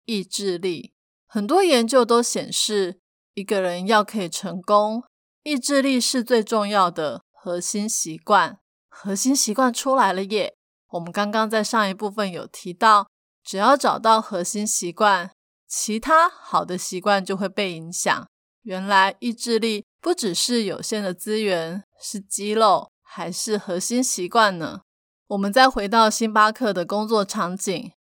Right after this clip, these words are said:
在餐饮业呢，遇到奥客是非常正常的事。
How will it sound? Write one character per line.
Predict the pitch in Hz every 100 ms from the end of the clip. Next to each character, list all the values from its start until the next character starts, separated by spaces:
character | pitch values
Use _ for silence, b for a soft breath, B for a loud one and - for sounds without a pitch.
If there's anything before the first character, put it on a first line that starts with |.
| _
在 | 339 370
餐 | 370 349 330
饮 | 190
业 | 202 240
呢， | 214 202 196 -
遇 | 214
到 | 214 -
奥 | 220 190
客 | - 196 165
是 | -
非 | 190 - 202 202
常 | 196 180 170
正 | 214 185
常 | 170 143 156
的 | 135
事。 | - - 190 -